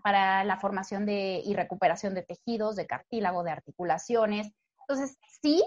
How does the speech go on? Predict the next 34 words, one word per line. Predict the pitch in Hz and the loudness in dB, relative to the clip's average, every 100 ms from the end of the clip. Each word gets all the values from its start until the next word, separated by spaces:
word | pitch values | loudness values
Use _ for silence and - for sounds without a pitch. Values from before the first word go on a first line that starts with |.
| - | 4
la | 220 | 2
nutrición, | 208 208 202 233 269 - _ | 2 -2 -4 -4 -4 -8 _
justo | - 285 381 | -4 -2 0
por | 233 208 | 2 2
eso | 233 | 2
también | 214 190 185 196 | -2 -2 -4 -6
es | 196 | -8
otra | 196 208 | -6 -4
de | 175 | -4
las | - | -4
cosas | 180 185 | -10 -8
que | 170 | -8
digo, | 165 175 - _ _ _ | -6 -4 -6 _ _ _
que | 214 | -4
es | 214 | -2
como | 240 220 | -2 0
la | 214 202 | 4 4
herramienta | 202 208 214 220 | 4 2 2 0
más | 233 220 | 0 -2
poderosa | - 233 202 196 226 | -2 0 2 0 -4
que | 175 | -6
puede | 190 196 | -6 -4
tener | 180 180 | -4 -4
un | 190 | -4
bailarín. | 165 156 160 196 | -4 -4 -4 -6
O | 175 | -8
sea, | - | -10
es | 214 262 | -8 -4
algo | 254 | -2
que | 254 | -4
sí | 214 - 262 | -8 -8 -4
puedes | 262 226 | -4 -2
controlar | 190 175 175 190 202 | -6 -6 -2 -2 -2
tú | 208 214 523 | -2 -2 -2